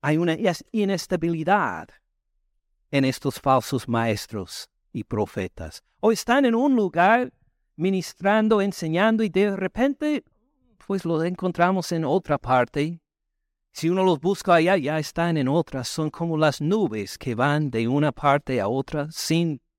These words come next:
dejar lluvia. Me hace pensar en, por los años dos mil cuatro, dos mil cinco, cuando estuvimos en Hebron.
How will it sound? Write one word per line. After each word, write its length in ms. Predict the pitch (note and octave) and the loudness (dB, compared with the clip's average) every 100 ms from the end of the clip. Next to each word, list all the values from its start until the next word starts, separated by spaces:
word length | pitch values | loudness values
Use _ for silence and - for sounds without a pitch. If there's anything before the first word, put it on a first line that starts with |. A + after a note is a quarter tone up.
| _ - | _ -6
dejar 360 | A#2 - C#3 | -6 0 0
lluvia. 520 | B2 B2+ C#3 A#2+ A2+ - _ _ _ _ _ _ _ _ | 2 0 0 0 0 -2 _ _ _ _ _ _ _ _
Me 160 | - B2 | -4 0
hace 300 | C#3 - C#3 | 0 0 -4
pensar 580 | C3+ A#2+ - C#3+ D3+ C3+ | 0 -2 -2 0 2 2
en, 260 | A2+ G#2+ - _ | 0 -6 -12 _
por 180 | C3+ | 0
los 220 | B2+ A2+ C#3+ | 0 0 -2
años 480 | C#3+ C3+ C3 - _ _ _ | 0 0 -2 -6 _ _ _
dos 320 | D#3 E3+ - | 0 0 0
mil 200 | D#3 D#3 | 0 0
cuatro, 560 | - - C#3+ C#3 - A2 | -2 0 2 2 -2 -2
dos 260 | G#2+ B2+ C3+ | 0 -2 -2
mil 160 | C3+ | -2
cinco, 580 | - - C3 A#2 F#2+ E2 - _ _ _ _ - | -4 -2 0 0 -4 -12 -16 _ _ _ _ -10
cuando 460 | - A#2 A#2 A2 | 0 2 4 2
estuvimos 600 | G#2 - A2 B2 C3+ C3 | 0 -2 0 2 0 -2
en 120 | G#2 F#2 | -6 -2
Hebron. 400 | C3 B2 F#2+ D#2 | 0 0 -2 -8